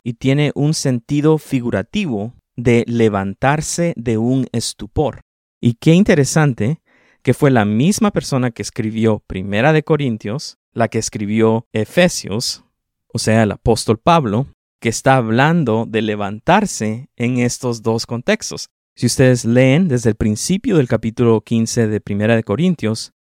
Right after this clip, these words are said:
se darán cuenta de que el capítulo está hablando sobre la resurrección de Jesucristo. Y en Efesios capítulo cinco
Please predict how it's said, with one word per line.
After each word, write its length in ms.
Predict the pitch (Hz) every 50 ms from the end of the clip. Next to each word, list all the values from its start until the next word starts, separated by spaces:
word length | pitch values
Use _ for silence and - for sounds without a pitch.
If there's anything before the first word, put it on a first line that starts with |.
| _ _ _
se 140 | - 120 113
darán 280 | 110 107 113 117 120
cuenta 420 | - - 127 139 151 - 180 180 135
de 180 | 123 123 110
que 120 | - - 104
el 120 | 101 -
capítulo 440 | - - - - 110 - - 156 147
está 260 | 135 - - 120 110
hablando 640 | 104 107 113 110 110 113 110 101 107 120 175 - _
sobre 320 | - - 135 123 120 120 113
la 120 | 113 110
resurrección 960 | 113 113 104 - 113 104 95 87 - - - - 165 170 143 123 123 127 127 -
de 80 | 113 107
Jesucristo. 760 | - - - - 123 - 214 208 262 - - - - - _ _ _ _ _ _ -
Y 80 | 135
en 80 | 135 123
Efesios 600 | 120 120 - 170 139 120 - - 107 107 113 -
capítulo 560 | - - 107 - - 120 120 - 170 165 160
cinco 560 | 156 - - 208 202 165 - - 95 110 -